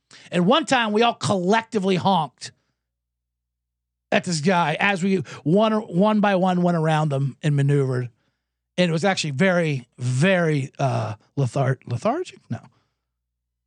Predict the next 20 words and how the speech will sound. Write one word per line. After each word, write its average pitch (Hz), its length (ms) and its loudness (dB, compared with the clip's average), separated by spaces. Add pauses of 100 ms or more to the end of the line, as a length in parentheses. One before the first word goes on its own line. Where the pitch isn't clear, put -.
(560)
Cathartic. - 680 -4
<laughs> - 1120 -2
Therapeutic. 196 840 -4 (720)
Fun 214 480 0 (500)
is 139 120 0
what 190 100 2
I'm 165 80 -6
trying 170 180 -2
to 139 60 -6
say. 123 300 -4 (720)
Exhilarating. 165 540 0 (2750)
So - 160 2
I 233 60 2
used 349 240 2
to 277 100 4
avoid 214 420 0
going 220 260 2
it 165 80 -2
just - 160 -4
because, 196 600 0